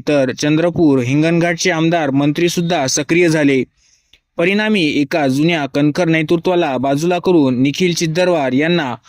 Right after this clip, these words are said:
जातीच्या भरोशावर तिकीट मिळाली. त्यामुळे इतर इच्छुकांच्या जातीच्या मतदारांनी भाजपच्या उमेदवाराकडे पाठ फिरवली व घडीला मतदान केले.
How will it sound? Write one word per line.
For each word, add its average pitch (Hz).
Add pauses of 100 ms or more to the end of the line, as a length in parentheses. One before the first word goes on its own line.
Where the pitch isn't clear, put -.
(260)
जातीच्या 160
भरोशावर 180
तिकीट 175
मिळाली. 139 (600)
त्यामुळे 196
इतर 156
इच्छुकांच्या 185
जातीच्या 147
मतदारांनी 170
भाजपच्या 147
उमेदवाराकडे 175
पाठ 156
फिरवली 143 (400)
व 170
घडीला 156
मतदान 165
केले. 139